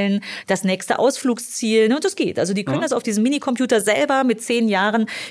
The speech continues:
Speaker 1: können die das selber programmieren und, äh, beschreibt dann aus diesem Projekt,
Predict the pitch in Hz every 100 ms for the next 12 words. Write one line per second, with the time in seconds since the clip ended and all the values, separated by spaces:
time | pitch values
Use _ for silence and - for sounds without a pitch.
0 | - 214 202 196 214 220 208 220 180 180
1 | 220 339 - _ 247 233 233 - - -
2 | - - 214 208 214 - 214 311 - 196
3 | - 208 254 220 214 - 208 185 - -